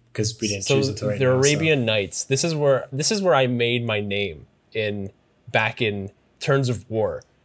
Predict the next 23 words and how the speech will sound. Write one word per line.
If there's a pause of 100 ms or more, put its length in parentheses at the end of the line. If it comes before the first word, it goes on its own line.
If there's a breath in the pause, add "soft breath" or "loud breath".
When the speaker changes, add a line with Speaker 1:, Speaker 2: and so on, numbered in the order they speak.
(180)
Speaker 2:
I
played
Arabia, (320)
and
I
rushed (160)
their
unique
unit, (120)
went
straight
to
it,
literally
didn't
get
anything
else,
maybe
walls, (260 soft breath)
but
I
got,